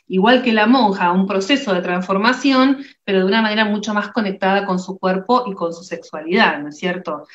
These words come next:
Sería como una papisa más feminista, más de este tiempo, mucho más empoderada.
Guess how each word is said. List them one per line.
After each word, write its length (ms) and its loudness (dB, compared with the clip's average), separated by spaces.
Sería 260 0
como 140 -2
una 160 0
papisa 460 0
más 460 0
feminista, 840 2
más 320 2
de 60 -6
este 180 -6
tiempo, 540 0
mucho 280 -4
más 240 0
empoderada. 800 -2